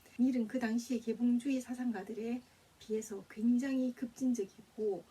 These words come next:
어, 진보적인 생각을 가진 사람이죠. 계몽-, 계몽주의 사상가들 중에서도 훨씬 더, 어, 여성의 문제에 민감하게 관심을 가지고 있었고, 또 여성의 평등, 여성 해방론에 관심을 가지고 있었습니다.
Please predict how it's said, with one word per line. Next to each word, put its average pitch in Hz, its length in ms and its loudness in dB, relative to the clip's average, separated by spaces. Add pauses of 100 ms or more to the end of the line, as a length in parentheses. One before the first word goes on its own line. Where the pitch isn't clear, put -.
(520)
어, 381 260 -10
진보적인 226 600 -2
생각을 220 440 -2
가진 214 280 -10
사람이죠. 208 500 -12
계몽-, 214 260 -8 (440)
계몽주의 262 460 4
사상가들 214 680 -4
중에서도 208 520 -2
훨씬 254 400 -4
더, 220 280 -4 (960)
어, 196 180 -12 (100)
여성의 247 360 0
문제에 202 420 -4
민감하게 208 1040 -4
관심을 214 500 -4
가지고 214 320 -8
있었고, 220 600 -8 (220)
또 196 280 -10
여성의 220 1120 -2
평등, 240 420 -4 (480)
여성 247 240 0
해방론에 226 600 -2
관심을 208 520 -6
가지고 214 360 -8
있었습니다. 196 600 -12